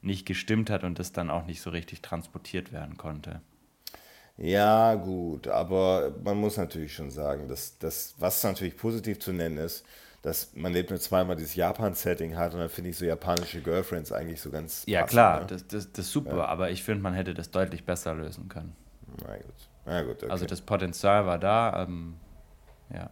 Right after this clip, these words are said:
Speaker 2: Ja, also wie gesagt, bei mir sind die, ist die, sind die auch nicht weiter, weiter, weiter vorne, also,
Speaker 1: Na dann.
Speaker 2: aber,
Speaker 1: <laughs>
Speaker 2: aber, ja, sie sind halt so ein bisschen blass geblieben und so und, ähm,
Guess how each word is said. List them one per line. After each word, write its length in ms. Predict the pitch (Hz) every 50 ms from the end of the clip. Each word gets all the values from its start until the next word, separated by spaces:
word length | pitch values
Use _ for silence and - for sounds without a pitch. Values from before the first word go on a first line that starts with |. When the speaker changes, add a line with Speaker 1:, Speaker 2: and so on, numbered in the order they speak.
| - - - - - - - _ - - - -
Speaker 2:
Ja, 120 | 82 98
also 180 | 110 101 90 87
wie 40 | 87
gesagt, 280 | 92 87 92 87 - -
bei 100 | 85 85
mir 180 | 87 90 90
sind 140 | 80 78 82
die, 60 | 67
ist 160 | 53 - -
die, 120 | - 73 55
sind 200 | 50 64 87 87
die 80 | 82 67
auch 80 | 64
nicht 180 | 87 90 80 -
weiter, 380 | 76 73 76 - 82 73 69 - -
weiter, 360 | - 80 80 85 78 67 64 - -
weiter 240 | 78 76 82 78
vorne, 460 | - - 92 95 95 87 73 80 - -
also, 300 | 62 80 76 82 78 - - - - - - - - - - - - -
Speaker 1:
Na 140 | 90 90 85
dann. 60 | 73 73
Speaker 2:
aber, 360 | 82 80 78 76 76 76 - 110
Speaker 1:
<laughs> 40 | 107
Speaker 2:
aber, 360 | - - 101 78 76 73 71 - 65
ja, 160 | 90 98 101
sie 100 | 90 95
sind 100 | 110 120
halt 140 | 120 110 -
so 80 | 101
ein 60 | 95 82
bisschen 260 | 90 - - 90 82
blass 300 | 76 78 76 - - -
geblieben 480 | 95 82 73 78 80 82 78 82 80
und 140 | 76 80 82
so 320 | - 82 80 78 78 78 76
und, 320 | 73 71 73 71 - -
ähm, 460 | 78 71 69 71 69 69 67 67 71